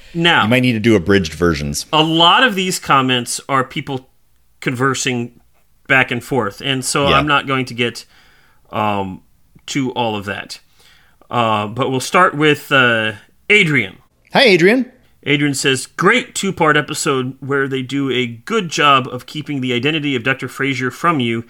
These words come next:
Speaker 1: and allowing your mind to wander who had been killed.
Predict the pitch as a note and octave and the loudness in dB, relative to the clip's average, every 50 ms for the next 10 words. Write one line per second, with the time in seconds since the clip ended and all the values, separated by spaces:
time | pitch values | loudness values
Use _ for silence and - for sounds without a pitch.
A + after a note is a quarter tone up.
0 | _ - - - _ _ - - B2+ B2 C#3 D#3+ G3 G#3+ G#3 F#3+ D#3+ D3 D3 E3 | _ -20 -20 -20 _ _ -6 -2 -2 2 4 4 4 4 4 4 2 2 2 2
1 | F3 F#3+ F#3+ E3+ D#3 D#3 D3+ D3+ D3+ D3 C3+ - - C#3 B2 A#2+ C#3+ D#3+ E3 E3+ | 0 0 0 0 2 2 2 2 0 -2 -6 -8 -8 -8 -6 -2 0 2 2 2
2 | E3 C#3+ C3 B2+ A#2 - - E3+ F3+ F3+ F3 D#3 D3+ D3+ C3+ A#2 - A#2 A#2+ B2 | 2 2 0 -2 -2 -2 -2 0 2 2 2 0 0 -2 -2 -2 -4 -4 -2 -2
3 | B2 A#2+ - - - - - C#3+ C3+ A#2+ G2+ G2 F#2 - | -2 -4 -6 -10 -8 -4 -2 0 0 0 -2 -4 -10 -16